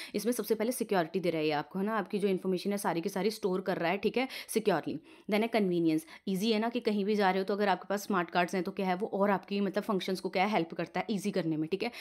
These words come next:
फिर है, अ, वर्सेटिलिटी, तो ये वर्सेटाइल फीचर देता है, बहुत सारे फीचर्स देता है। स्मार्ट कार्ड्स यूज्ड many different ways,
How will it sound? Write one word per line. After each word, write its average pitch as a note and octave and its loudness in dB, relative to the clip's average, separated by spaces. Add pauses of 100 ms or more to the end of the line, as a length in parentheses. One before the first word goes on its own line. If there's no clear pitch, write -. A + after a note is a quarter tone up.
(220)
फिर A3+ 4
है, A3+ 0
अ, F3 6
वर्सेटिलिटी, F3 -2 (920)
तो B3 6
ये B3 10
वर्सेटाइल G#3+ 4
फीचर G3+ -2
देता E3 0
है, E3 2
बहुत F#3 0
सारे G3 4
फीचर्स G3 -2
देता D#3+ 0
है। F3+ -2
स्मार्ट G#3 0
कार्ड्स G#3 0
यूज्ड G3+ -2
many G#3+ 0
different G3+ -4
ways, G3+ 4